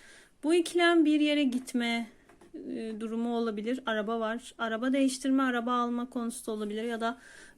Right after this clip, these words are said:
bir araba ihtiyacınız vardır. E, hani arabayı nasıl alırım, nasıl yaparım ya da nasıl bu sorunu aşarım gibilerinden. E, bir durum, sanki bir ikilem içerisindesiniz arabayla alakalı. Alımı da olabilir, satımı da olabilir arkadaşlar. Net bir araba var burada.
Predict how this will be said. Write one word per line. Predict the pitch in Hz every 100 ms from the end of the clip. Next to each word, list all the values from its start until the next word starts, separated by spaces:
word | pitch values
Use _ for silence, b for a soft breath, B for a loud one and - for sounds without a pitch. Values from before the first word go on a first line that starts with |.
| 254
bir |
araba | 233 254 277
ihtiyacınız | 294 294 277 254 262 262 247
vardır. | 226 220 214 262 294 - - B 349
E, | 220 220 220 220 220
hani | 226 226 202
arabayı | 214 226 233 240
nasıl | 233 240 -
alırım, | 208 220 208 220 220
nasıl | 220 -
yaparım | 214 208 208 208 214
ya | 214
da | 214 220 214 - _ _ _ _ _ _ _ _ _ _ _ -
nasıl | 233 247 262 262 233 220
bu |
sorunu | 214 247 226 220 226 208
aşarım | 226 226 226 214 214
gibilerinden. | 214 208 214 208 208 214 262 349 B B B B B -
E, | 226 220 220 214
bir | 254 226
durum, | 254 269 294
sanki | 311 294 294 269
bir |
ikilem | 262 262 262 277
içerisindesiniz | 269 247 240 - 247 254 254 240
arabayla | 233 220 226 226 220
alakalı. | 214 208 226 220
Alımı | - 233 262
da | 285
olabilir, | 285 277 269 285
satımı | 285 262 254 226 202
da |
olabilir | 202 196 190 190
arkadaşlar. | 196 196 196 196 - 202 208
Net | 226 -
bir | 233
araba | 208 190 196
var | 190 190 190
burada. | 196 -